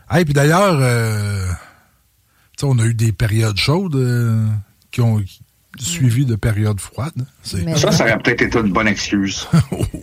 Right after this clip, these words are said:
Speaker 1: Ouais, mais quoi que
Speaker 2: Ouais, mais ça devenait
Speaker 1: Attends.
Speaker 2: tentant en tabarnouche.
Speaker 1: Ben, justement, c'est ça. C'est ça que j'ai vu comme petit article ici. Donc, cinquante-trois pour cent des Français avouent avoir plus souvent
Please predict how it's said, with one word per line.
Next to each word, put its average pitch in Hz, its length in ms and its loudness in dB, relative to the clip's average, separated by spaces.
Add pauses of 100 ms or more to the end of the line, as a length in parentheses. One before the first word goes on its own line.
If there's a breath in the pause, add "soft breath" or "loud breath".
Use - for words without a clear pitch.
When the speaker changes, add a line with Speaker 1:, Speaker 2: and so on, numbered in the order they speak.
(140)
Speaker 1:
Ouais, 196 220 2
mais 214 160 4
quoi 269 240 -2
que 262 300 0
Speaker 2:
Ouais, 240 180 -6
mais 247 100 -6
ça 170 160 -6
devenait 170 300 -2
Speaker 1:
Attends. 185 260 -4
Speaker 2:
tentant 226 160 -6
en - 40 -6
tabarnouche. 165 500 -2
Speaker 1:
Ben, 131 180 0
justement, 135 680 0
c'est - 180 -4
ça. 196 340 -6 (520 loud breath)
C'est 110 200 -2
ça 151 160 -2
que 131 120 0
j'ai 131 160 6
vu 202 160 2
comme 135 240 0
petit - 240 -8
article - 440 -4
ici. 135 300 -6 (160)
Donc, 131 340 -2
cinquante-trois 190 600 2
pour 156 180 0
cent 180 140 2
des 143 140 4
Français 127 480 0
avouent 156 440 2
avoir 139 600 2
plus 185 240 2
souvent 147 320 0